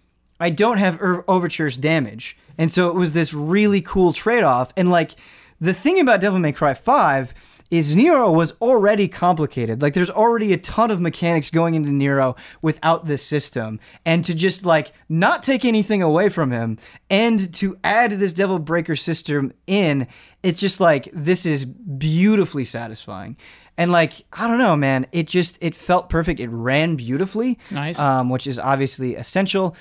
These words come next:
Speaker 1: Um, hearing "Pull my devil trigger" as you're playing is
Speaker 2: <laughs>
Speaker 1: really, really cool. Uh,
Speaker 2: Lyrics come in when you had a good combo, right? Is how, how it works?
Speaker 1: Yeah, the music changes, uh, depending on how you're doing. I couldn't tell you, I, I,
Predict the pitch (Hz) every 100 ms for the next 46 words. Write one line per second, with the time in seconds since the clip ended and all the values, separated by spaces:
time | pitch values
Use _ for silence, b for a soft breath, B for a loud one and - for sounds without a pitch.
0 | B B - 135 127 123 117 113 - _
1 | _ _ _ - - 165 170 156 147 135
2 | 117 _ _ _ - 170 160 151 151 151
3 | - 151 139 127 135 120 110 - 127 143
4 | 151 151 156 143 120 110 139 139 135 139
5 | 135 143 135 135 123 b b b b b
6 | _ 139 131 131 123 123 185 190 - 185
7 | 180 180 170 160 160 156 147 143 143 165
8 | 185 190 202 143 151 165 170 - 156 170
9 | 170 190 - - - 190 185 190 254 320
10 | - 208 214 202 208 190 - - 151 147
11 | 147 143 143 180 196 170 160 151 131 151
12 | 147 131 120 B B B 165 170 277 262
13 | - 190 196 196 170 - 143 - 160 175